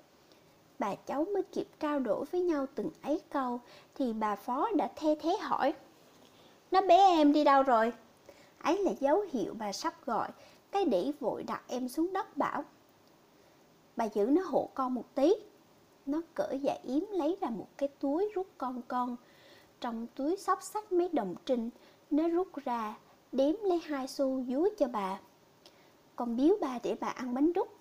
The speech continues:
bà về đi." Tiếng bà phó dục,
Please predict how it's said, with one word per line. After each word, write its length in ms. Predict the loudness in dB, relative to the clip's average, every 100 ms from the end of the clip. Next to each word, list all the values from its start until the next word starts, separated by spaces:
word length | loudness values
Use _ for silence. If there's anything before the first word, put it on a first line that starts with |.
| -6
bà 120 | -4
về 260 | -2 0
đi." 260 | 6 6 6 -4 _ _ _ _ _ _ -2
Tiếng 300 | 0 2 2
bà 140 | 0
phó 260 | -4 -4 -2
dục, 280 | 2 2